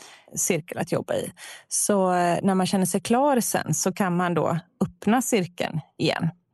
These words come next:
eh, för att inte liksom det ska behöva stå och, och, och jobba, pumpa på energi på ett sätt som man kanske inte klarar av att hålla uppe. Utan att när man känner sig klar med det man har gjort, då kan man öppna den igen och så tackar man så mycket för hjälpen. Eh, så att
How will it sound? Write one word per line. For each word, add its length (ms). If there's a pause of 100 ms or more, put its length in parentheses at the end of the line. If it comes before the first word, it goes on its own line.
(140)
eh, 260
för 180
att 140
inte 220
liksom 360
det 60
ska 180
behöva 220
stå 240
och, 320
och, 200
och 80
jobba, 340
pumpa 340
på 280
energi 500
på 120
ett 120
sätt 240
som 440
man 160
kanske 220
inte 140
klarar 260
av 160
att 80
hålla 180
uppe. 140 (1120)
Utan 280
att 220
när 120
man 140
känner 200
sig 140
klar 260
med 160
det 120
man 160
har 80
gjort, 320 (560)
då 140
kan 180
man 120
öppna 340
den 240
igen 200
och 80
så 160
tackar 340
man 140
så 120
mycket 380
för 120
hjälpen. 420 (560)
Eh, 300
så 160
att 140